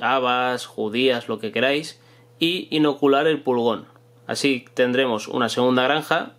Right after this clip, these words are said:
que sería la del pulgón, y el alimento constante y a mano para las mariquitas, ya que estas no tienen que pasar hambre.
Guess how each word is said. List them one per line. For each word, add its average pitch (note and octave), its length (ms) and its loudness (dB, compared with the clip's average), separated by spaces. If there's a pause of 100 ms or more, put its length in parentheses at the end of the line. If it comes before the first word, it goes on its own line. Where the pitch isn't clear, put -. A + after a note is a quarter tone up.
(320)
que A#2 140 -6
sería B2 240 2
la A2+ 100 0
del A2+ 180 -2
pulgón, C#3 420 2 (300)
y D3+ 120 2
el D3+ 40 2
alimento D3 460 0
constante C#3+ 720 -2 (140)
y C3+ 140 0
a B2 80 0
mano B2+ 300 0
para A#2+ 200 -2
las G#2+ 120 -6
mariquitas, A2 720 -8 (220)
ya A2+ 100 -2
que A#2 80 2
estas B2+ 180 0
no B2+ 120 2
tienen B2+ 180 2
que B2 80 2
pasar A2+ 300 0
hambre. G2 260 -6